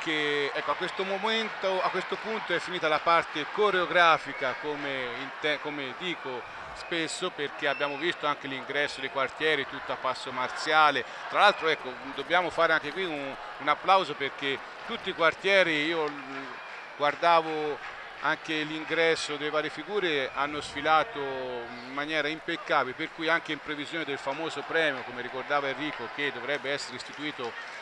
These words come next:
dal prossimo anno, eh, sicuramente sarà un bel lavoro anche per chi ha, dovrà andare a giudicare il miglior quartiere, anche se probabilmente questo premio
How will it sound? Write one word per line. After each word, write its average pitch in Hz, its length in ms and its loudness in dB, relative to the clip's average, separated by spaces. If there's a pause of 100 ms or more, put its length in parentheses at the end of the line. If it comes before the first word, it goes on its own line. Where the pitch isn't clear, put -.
(220)
dal 160 180 6
prossimo 151 460 -2
anno, 156 640 2 (260)
eh, 131 380 0
sicuramente 165 560 -2
sarà 143 280 2
un 139 180 -2
bel 156 160 0
lavoro 147 360 0
anche 127 480 0 (120)
per 131 380 -2
chi 147 140 -2
ha, 139 140 4
dovrà 139 300 0
andare 135 520 2
a 131 120 0
giudicare 131 580 -2
il 127 80 -4
miglior 131 320 -6
quartiere, 147 400 0
anche 170 380 4
se 156 240 0
probabilmente 151 760 -2
questo 143 340 -6
premio 139 440 -2